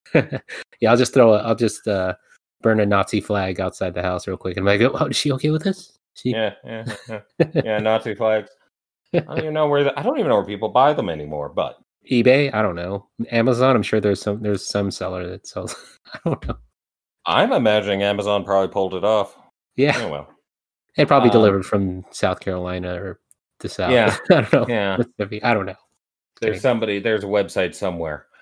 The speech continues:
Speaker 1: <laughs>
Speaker 2: Um, yeah, so we're just a few weeks into it, and at some point in time, it's another one of those situations where, I mean, one of the things when I'm getting up to a decision, I'm like, "Oh, should I, shouldn't I, should I, shouldn't I?" And I go, "Oh, fuck it."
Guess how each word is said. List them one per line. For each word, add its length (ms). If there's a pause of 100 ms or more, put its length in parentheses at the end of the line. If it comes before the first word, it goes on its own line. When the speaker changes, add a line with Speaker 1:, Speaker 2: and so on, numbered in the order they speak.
Speaker 1:
<laughs> 80 (760)
Speaker 2:
Um, 680 (140)
yeah, 240
so 120
we're 140
just 220
a 160
few 200
weeks 260
into 260
it, 140
and 100
at 160
some 180
point 220
in 60
time, 320
it's 160
another 240
one 200
of 80
those 220
situations 840
where, 460 (240)
I 140
mean, 200
one 140
of 80
the 60
things 300
when 200
I'm 160
getting 280
up 120
to 100
a 40
decision, 440
I'm 80
like, 180
"Oh, 100
should 240
I, 180
shouldn't 320
I, 140
should 200
I, 160
shouldn't 300
I?" 220
And 120
I 80
go, 200
"Oh, 100 (180)
fuck 200
it." 100